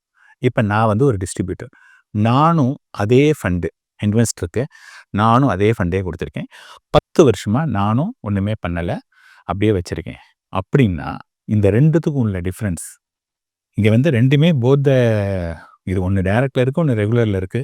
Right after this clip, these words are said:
அப்படிங்கும்போது performance is one and the same. ஏன்னா எந்த விதமான ஆல்ட்ரேஷனுமே இல்ல. அப்ப என்ன ஆகும் அப்படின்னு சொன்னா பாயிண்ட் செவன் ஃபைவ்லேருந்து ஒரு பர்சன்டேஜ் வரையும். இந்த, இது ஏன் வந்து எக்ஸ்பென்ஸ் ரேஷியோ வந்து over a period கம்மி ஆகும்னா, எக்ஸ்பென்ஸ் ரேஷியோங்கிறது வந்து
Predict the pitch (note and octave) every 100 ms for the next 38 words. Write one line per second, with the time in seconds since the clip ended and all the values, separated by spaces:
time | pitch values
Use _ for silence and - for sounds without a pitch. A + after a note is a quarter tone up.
0 | - G#2 G2+ G2+ G2 C#3+ - - A#2 D3
1 | C#3+ B2 E3+ A3+ - - G2+ G#2+ G2 F2+
2 | D2+ C#2+ _ _ _ - A#2 C3 G#2+ C3
3 | B2+ A2+ A2+ F3 G#2+ A2 G#2 - G2+ F#2
4 | F#2 - _ - - - - A2+ B2 A#2+
5 | E3+ D#3 A#2 A2+ G2 F#2+ F2+ D#2+ A2+ G#3+
6 | - - _ _ - D3 D#3 D#3+ D3 B2+
7 | A2+ A2+ - F#2+ F#2 C3+ A#2 F#2+ - -
8 | G2 G2 F2 D2+ D#2 - - C3+ G#2+ G#2
9 | - A#2 C3 F3 F3 F3 C3 B2+ C3 D3+
10 | F3 _ _ _ _ _ - G#2+ - D3+
11 | C3 A2+ - G#2 G2+ G#2+ A2 B2 A2 A2
12 | A#2 - F#2+ A2 G2+ D#2+ F#2+ C3 A2+ -
13 | D#3 C3+ A#2 - G#2+ G2+ F#2+ F2+ D#2+ E2